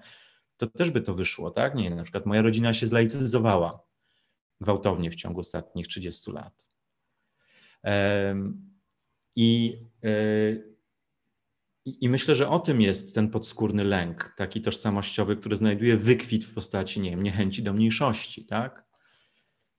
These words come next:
E, że my sobie nie opowiadamy o tym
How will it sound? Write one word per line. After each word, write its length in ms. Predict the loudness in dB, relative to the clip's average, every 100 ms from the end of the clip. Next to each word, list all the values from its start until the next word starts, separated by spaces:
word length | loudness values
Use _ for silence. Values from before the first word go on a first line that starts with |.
| _ -6
E, 200 | -4 -4 -6 -18 _ _ _ _ _ _ -18 -6
że 160 | 0 2
my 100 | 2
sobie 280 | 0 2
nie 180 | 2 2
opowiadamy 680 | 2 2 2 2 0 0 0
o 60 | -2
tym 600 | -2 -2 0 0 -4